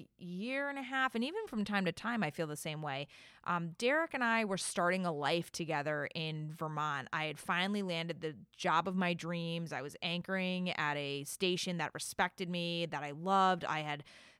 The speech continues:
thousands of viewers who loved me. Like, when Chase was cooking and, uh, we were making Chase and all that, and he was not born yet, um, h-,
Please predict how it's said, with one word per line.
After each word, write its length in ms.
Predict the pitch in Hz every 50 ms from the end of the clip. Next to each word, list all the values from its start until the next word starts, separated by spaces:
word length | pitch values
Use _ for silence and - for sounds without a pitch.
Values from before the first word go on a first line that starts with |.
| _ - - -
thousands 720 | 208 180 190 202 214 214 196 214 214 208 208 202 190 -
of 460 | - - 175 165 160 156 151 151 160
viewers 600 | 160 165 190 214 208 202 202 196 196 190 175 -
who 220 | - 180 170 160 156
loved 440 | 156 170 202 214 220 214 196 202
me. 160 | 202 202 190 185
Like, 280 | 165 156 151 147 - - - - - - _ -
when 240 | 185 190 185 160 -
Chase 460 | - - - 226 254 269 - - -
was 400 | 294 277 233 202 175 156 - - _ -
cooking 400 | - - 214 202 - 247 262 302 339 - _ _ _ _ _ _ _ _ _ _ - - - -
and, 460 | 220 220 208 202 196 196 190 185 175
uh, 320 | 190 180 175 170 165 170 165
we 140 | 175 185 180
were 260 | 180 175 170 170 160
making 440 | 175 196 190 185 175 - 208 202 208
Chase 340 | - 208 196 190 208 - 220
and 80 | 196
all 160 | 185 180 190
that, 220 | 180 180 185 190 208
and 120 | 196 175
he 140 | 180 170 170
was 200 | 156 160 160 165
not 220 | 175 165 156 -
born 260 | - 170 170 170 170 180
yet, 220 | 196 208 220 220 - - - - - - - -
um, 340 | 196 202 190 185 180 185 175 - -
h-, 80 | -